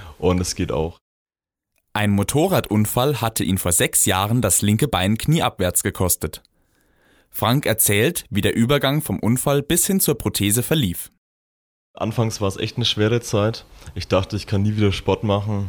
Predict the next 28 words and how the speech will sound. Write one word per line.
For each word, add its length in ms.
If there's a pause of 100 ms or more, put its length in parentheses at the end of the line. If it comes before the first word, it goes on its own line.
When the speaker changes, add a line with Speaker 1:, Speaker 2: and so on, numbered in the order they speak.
(240)
Speaker 1:
Ich 180
dachte, 280
mein 200
Leben 280
ist 340
ziemlich 360
groß 280
eingeschränkt, 600
aber 260 (380)
mit 100
den 120
neuen 200
Prothesen 640 (340)
fällt 320
es 400
einem 400
ziemlich 400
leicht 340
wieder, 300 (840)
sich 240
ins 380
Leben 320
zu 140
integrieren, 600
wieder 160
Sport 300
zu 120
machen. 380